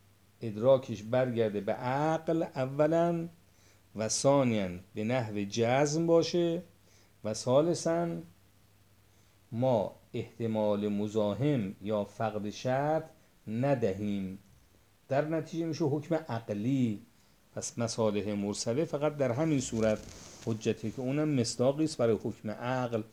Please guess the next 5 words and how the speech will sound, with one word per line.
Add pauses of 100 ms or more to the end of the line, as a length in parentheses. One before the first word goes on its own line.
(360)
چیزی
در
مقابل
حکم
عقل